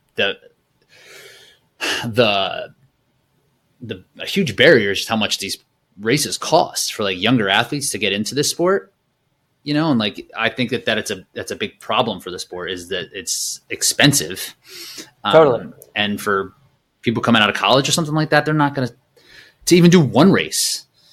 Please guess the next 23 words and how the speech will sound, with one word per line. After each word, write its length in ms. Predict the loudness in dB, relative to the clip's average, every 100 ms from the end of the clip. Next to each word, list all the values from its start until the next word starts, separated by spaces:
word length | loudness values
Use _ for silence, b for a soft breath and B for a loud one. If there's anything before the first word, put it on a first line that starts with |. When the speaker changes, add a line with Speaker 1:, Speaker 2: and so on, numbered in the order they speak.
| b _
Speaker 1:
is 600 | -2 -2 -2 -4 -4 -6 _
a 60 | -2
big 180 | 0 2
ask, 380 | -2 -4 -6
let 100 | -4
alone 200 | -2 -4
doing, 500 | -6 -6 -6 -8 -12 B B B B -8
traveling 480 | 0 2 2 0 -6
to 100 | -6
get 140 | -4
to 120 | -6 -8
four 240 | -6 -6
or 60 | -2
five. 400 | 2 2 2 -2
So 140 | -6
at 80 | -2
least 200 | -2 -2
if 40 | -4
you 60 |
can 100 | -6
take 240 | -4 -2 0
out 240 | 0 -2
the, 340 | -6 -4 -6